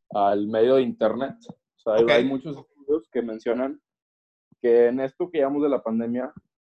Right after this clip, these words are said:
Speaker 1: se revolucionó el mundo un veinticinco por ciento. O sea, todo el trabajo que hemos hecho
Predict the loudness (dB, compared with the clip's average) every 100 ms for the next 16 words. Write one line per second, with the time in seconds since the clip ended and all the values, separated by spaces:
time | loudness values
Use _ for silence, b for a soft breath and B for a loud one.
0 | _ -20 -4 2 4 4 2 0 0 0
1 | 0 0 0 -4 -4 0 2 2 0 2
2 | 2 2 2 2 0 -2 -2 -2 -2 -2
3 | -2 0 -4 -4 -8 -6 4 8 8 6
4 | 4 4 4 0 -6 -6 -4 -8 -10 -12